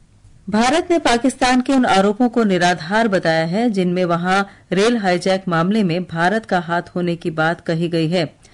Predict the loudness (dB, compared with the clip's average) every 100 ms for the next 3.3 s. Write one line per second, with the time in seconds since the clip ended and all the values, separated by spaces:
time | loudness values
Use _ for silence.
0 | -20 -20 -4 -2 0 0 0 0 2 2
1 | 2 0 -2 -2 -2 0 0 0 0 -2
2 | -4 -6 -2 0 -2 -2 -4 -2 0 -2
3 | -2 -4